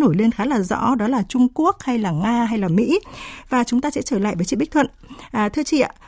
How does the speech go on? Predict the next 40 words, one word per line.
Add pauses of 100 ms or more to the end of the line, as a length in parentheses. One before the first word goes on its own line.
à,
Trung
Quốc
đã
rất
tích
cực
tài
trợ
vaccine
cho
nhiều
quốc (240)
gia
khác
trên
thế
giới. (260)
Vậy
thì
cái
bước
đi
này
đã
mang
lại
những
cái
lợi
ích
như
thế
nào
cho
Trung
Quốc
ạ,
thưa
chị?